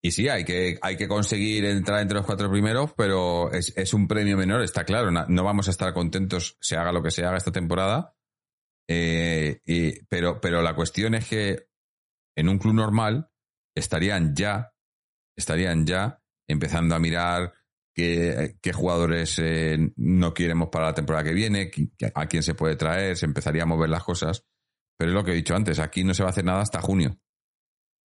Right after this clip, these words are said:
Y en junio se empezará, y luego se llegará a, a, a, a agosto y, y, y habrá que esperar a que se cierre el mercado y, y estaremos todos con nervios para que no haya otra hatingada, etcétera, etcétera.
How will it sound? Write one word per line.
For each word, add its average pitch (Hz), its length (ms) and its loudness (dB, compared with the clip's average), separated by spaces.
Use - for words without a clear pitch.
Y 73 60 0
en 78 60 0
junio 92 260 4
se 95 80 -2
empezará, 110 720 -2
y 82 60 -4
luego 87 180 2
se 90 120 -2
llegará 90 680 0
a, 90 380 0
a, 85 440 0
a, 87 580 -2
a 87 240 -2
agosto 127 480 -2
y, 98 240 2
y, 85 460 2
y 80 60 -2
habrá 87 180 0
que 90 80 -4
esperar 87 260 -2
a 87 60 -2
que 82 80 -4
se 87 100 -2
cierre 87 200 0
el 87 60 2
mercado 123 600 2
y, 92 160 2
y 92 100 2
estaremos 90 400 0
todos 90 160 -2
con 87 140 0
nervios 90 280 2
para 82 140 -4
que 87 80 -2
no 90 100 0
haya 85 280 0
otra 87 240 0
hatingada, 113 720 0
etcétera, 87 420 -2
etcétera. 76 460 -2